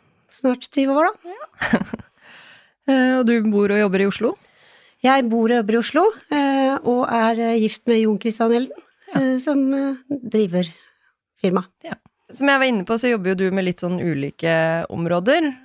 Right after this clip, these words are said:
Speaker 2: og strafferett er jo da en av de, og du begynte med det, eh, også for tjue år siden. Du begynte med det med en gang, eller?
Speaker 1: Ja, jeg begynte med det med en gang,
Speaker 2: Mhm.
Speaker 1: eh,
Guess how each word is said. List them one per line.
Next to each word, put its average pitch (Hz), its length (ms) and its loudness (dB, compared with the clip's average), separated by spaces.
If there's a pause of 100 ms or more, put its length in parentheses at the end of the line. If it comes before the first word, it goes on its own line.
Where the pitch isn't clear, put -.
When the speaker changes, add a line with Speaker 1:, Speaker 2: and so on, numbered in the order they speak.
(100)
Speaker 2:
og 208 560 0
strafferett - 520 -4
er 180 120 2
jo 170 40 -2
da 165 120 0
en 156 320 -2
av 180 80 -2
de, 254 180 0 (320)
og 214 60 0
du 208 80 2
begynte 196 300 0
med 175 140 0
det, 170 120 2 (420)
eh, 170 220 -2
også 170 480 -4
for 175 160 0
tjue 170 300 0
år 139 100 -2
siden. 214 200 0
Du 269 60 0
begynte 185 240 -2
med 156 100 -4
det 147 100 0
med 147 160 -2
en 147 40 -6
gang, 226 220 -2
eller? 370 180 -10 (300)
Speaker 1:
Ja, 233 160 4
jeg 285 160 2
begynte 254 260 2
med 254 120 4
det 214 120 2
med 208 180 2
en 185 60 2
gang, 277 360 4
Speaker 2:
Mhm. 240 100 -2
Speaker 1:
eh, 262 240 2